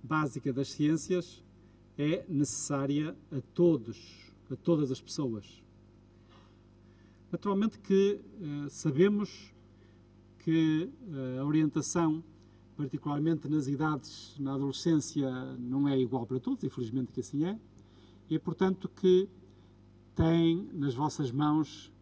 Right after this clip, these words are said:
uma metade dos, dos jovens que acham, de facto,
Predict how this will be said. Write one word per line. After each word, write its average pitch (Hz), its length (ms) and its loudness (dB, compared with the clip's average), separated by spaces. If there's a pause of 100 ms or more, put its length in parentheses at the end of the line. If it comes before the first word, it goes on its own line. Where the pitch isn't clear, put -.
(380)
uma 147 240 2
metade 127 800 2 (540)
dos, 131 560 -2
dos 123 280 -6
jovens 151 760 -2 (280)
que 156 140 0
acham, 156 480 -2 (180)
de - 100 -18
facto, 156 580 -4